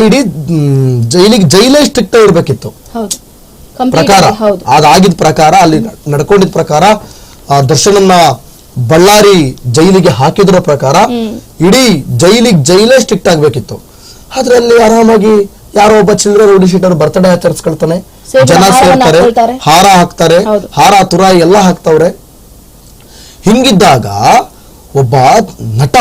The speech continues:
Speaker 1: ಕೋಟ್ಯಾಂತರ ರೂಪಾಯಿ, ಕೋಟ್ಯಾಂತರ ಫಾಲೋವರ್ಸ್ ಹೊಂದಿರೋ, ಹೊಂದಿರೋ ನಟ,
Speaker 2: ಅಭಿಮಾನಿಗಳನ್ನ, ಹಾ.
Speaker 1: ಆ, ಅಷ್ಟೊಂದು ಅಭಿಮಾನ, ಹ್ಮ್, ಆಮೇಲೆ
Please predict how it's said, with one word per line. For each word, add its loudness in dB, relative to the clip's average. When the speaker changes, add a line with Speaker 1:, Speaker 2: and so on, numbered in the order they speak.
Speaker 1:
ಕೋಟ್ಯಾಂತರ 0
ರೂಪಾಯಿ, 0
ಕೋಟ್ಯಾಂತರ 2
ಫಾಲೋವರ್ಸ್ 0
ಹೊಂದಿರೋ, -2
ಹೊಂದಿರೋ -4
ನಟ, -2
Speaker 2:
ಅಭಿಮಾನಿಗಳನ್ನ, -2
ಹಾ. -10
Speaker 1:
ಆ, 2
ಅಷ್ಟೊಂದು 0
ಅಭಿಮಾನ, 2
ಹ್ಮ್, -4
ಆಮೇಲೆ 2